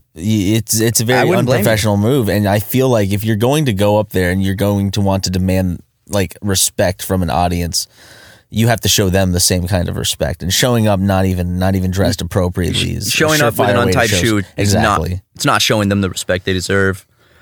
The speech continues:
Speaker 2: Uh, and I think I, I deserved every single ounce of criticism and every single ounce of, of, uh, vitriol that I received.
Speaker 1: Speaking of respect, I don't know why this popped in my head. Do you have any, like, specific stories, like, about going to, like,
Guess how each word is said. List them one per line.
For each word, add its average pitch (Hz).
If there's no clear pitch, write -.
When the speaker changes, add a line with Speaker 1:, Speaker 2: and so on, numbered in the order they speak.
Speaker 2:
Uh, 95
and 107
I 104
think 113
I, 98
I 101
deserved 98
every 95
single 95
ounce 95
of 87
criticism 95
and 92
every 90
single 92
ounce 87
of, 85
of, 85
uh, 85
vitriol 101
that 98
I 90
received. -
Speaker 1:
Speaking 139
of 127
respect, 104
I 104
don't 113
know 123
why 101
this 101
popped 95
in 95
my 92
head. 95
Do 95
you 107
have 135
any, 165
like, 135
specific -
stories, 98
like, 92
about 92
going 98
to, 98
like, 90